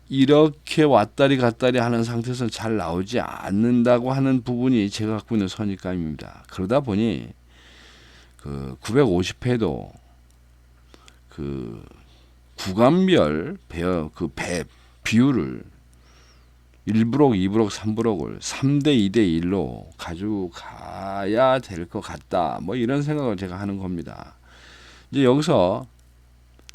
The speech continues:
삼, 이, 일이라는 의미는 전체적으로 보면 저희들이 열여덟 수를 지금 선정하고 있기 때문에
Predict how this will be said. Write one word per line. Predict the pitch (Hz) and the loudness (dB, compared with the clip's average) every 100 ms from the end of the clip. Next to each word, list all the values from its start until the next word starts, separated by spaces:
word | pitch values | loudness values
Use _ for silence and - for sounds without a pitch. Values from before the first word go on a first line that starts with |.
| - _ _ - | -20 _ _ -10
삼, | - - 175 156 | -6 0 4 6
이, | 147 139 101 107 | 8 6 6 4
일이라는 | 110 131 127 | 2 2 4
의미는 | 110 107 120 104 76 71 92 95 | 4 4 4 2 -2 -6 -10 -12
전체적으로 | - 87 135 147 151 143 | -8 -6 -2 0 2 0
보면 | 110 87 73 69 71 90 _ _ _ _ _ _ _ _ _ _ _ _ _ _ _ _ _ - _ | 0 0 -4 -8 -10 -14 _ _ _ _ _ _ _ _ _ _ _ _ _ _ _ _ _ -20 _
저희들이 | - 117 139 170 | -2 0 4 4
열여덟 | 101 139 113 78 85 90 | 4 4 2 2 0 -4
수를 | - 127 123 | -6 -6 -4
지금 | 113 107 | -2 -4
선정하고 | 104 98 104 95 92 | -4 -6 -4 -4 -4
있기 | 78 85 | -6 -10
때문에 | - 80 73 65 60 62 | -12 -8 -8 -10 -16 -20